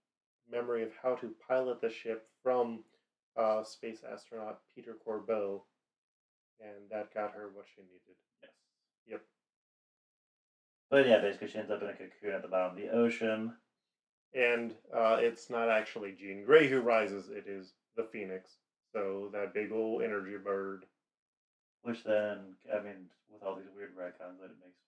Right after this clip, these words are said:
Speaker 2: the Trial of the Phoenix make no sense.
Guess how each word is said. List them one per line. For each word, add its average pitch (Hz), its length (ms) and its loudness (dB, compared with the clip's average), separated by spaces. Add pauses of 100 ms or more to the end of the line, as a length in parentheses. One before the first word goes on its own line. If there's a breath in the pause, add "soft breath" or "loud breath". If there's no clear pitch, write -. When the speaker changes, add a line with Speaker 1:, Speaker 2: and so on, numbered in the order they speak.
(360)
Speaker 2:
the - 120 -20
Trial - 180 -2
of - 120 -14
the - 40 -12
Phoenix 110 280 -8
make 110 200 -4
no 117 180 0
sense. 226 640 2